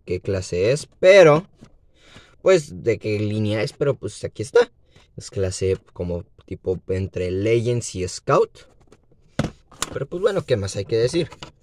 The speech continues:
Vamos a hacer un unboxing. Recuerden que las cajas siempre se deben de guardar, así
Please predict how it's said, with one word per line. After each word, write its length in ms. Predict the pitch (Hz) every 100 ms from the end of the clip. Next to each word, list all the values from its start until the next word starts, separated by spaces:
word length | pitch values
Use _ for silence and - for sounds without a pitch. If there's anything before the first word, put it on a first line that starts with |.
| _ -
Vamos 480 | 113 110 104 -
a 160 | 92 92
hacer 240 | 92 98
un 80 | 95
unboxing. 520 | 101 123 143 - 87 92 - - _ _ _ - _ _ _ _
Recuerden 400 | - - 107 107
que 140 | 101 104
las 180 | 87 -
cajas 260 | 107 92
siempre 440 | - - 110 104 104
se 160 | 101
deben 300 | 95 98 98
de 80 | 98
guardar, 420 | 101 120 156 170
así 340 | - 101 -